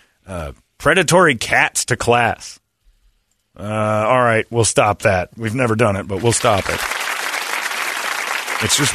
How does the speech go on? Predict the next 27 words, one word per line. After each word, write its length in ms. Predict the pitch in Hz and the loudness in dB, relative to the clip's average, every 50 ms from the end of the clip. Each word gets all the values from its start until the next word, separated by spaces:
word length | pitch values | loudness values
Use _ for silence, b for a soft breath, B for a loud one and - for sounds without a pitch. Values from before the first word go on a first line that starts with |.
| 78 82 | -2 0
weird. 240 | 104 120 113 85 67 - - - - - - - - - - - - - - - - - - - - - | 2 2 2 0 0 -4 -6 -6 -6 -6 -6 -6 -6 -6 -6 -6 -6 -6 -4 -6 -6 -6 -6 -6 -4 -2
Drag 240 | - 135 127 147 139 | 0 2 2 2 2
queens, 340 | 117 156 156 147 147 147 - - - - - - - - - - - - - - - - - - - 110 | 0 0 2 2 2 0 -2 -4 -4 -6 -6 -6 -6 -6 -6 -6 -6 -6 -6 -8 -6 -6 -6 -6 -4 0
you 100 | 135 147 | 2 2
don't 160 | 139 117 101 | 4 4 2
want 160 | 92 82 76 - | 2 -2 -2 -2
kids 220 | - 87 76 73 | -6 -6 -6 -8
around. 300 | 78 76 76 80 82 82 - | -8 -8 -6 -6 -6 -6 -4
And 120 | 92 98 107 | -2 -2 -2
that 100 | 95 101 | 0 0
lady 180 | 117 117 110 | 0 0 2
made 180 | 104 101 95 87 | 0 -2 -2 -4
the 60 | 92 | -6
most 240 | 90 87 82 82 - | -6 -6 -8 -8 -8
sense. 200 | - 82 76 - | -10 -10 -12 -12
Kids 260 | - - 196 190 - | -8 -8 -6 -6 -4
don't 180 | - 180 147 - | -4 -4 -6 -6
have 180 | 117 147 160 135 | -4 -4 -4 -4
any 140 | 107 92 | -4 -6
cash, 560 | 80 - - - 131 135 101 82 - - - - | -8 -10 -6 -4 -4 -4 -4 -6 -8 -12 -14 -8
and 100 | - 123 113 | -4 -2 0
they're 60 | 113 | 0
not 200 | 117 120 120 117 | 0 0 0 0
interested 420 | 139 123 - 117 107 - - 110 101 | 2 0 0 0 -2 -2 -4 -4 -4
in 120 | 98 95 | -4 -4
my 120 | 90 85 85 | -6 -8 -8
show. 440 | - - - 92 85 80 80 87 | -10 -6 -4 -4 -4 -4 -6 -12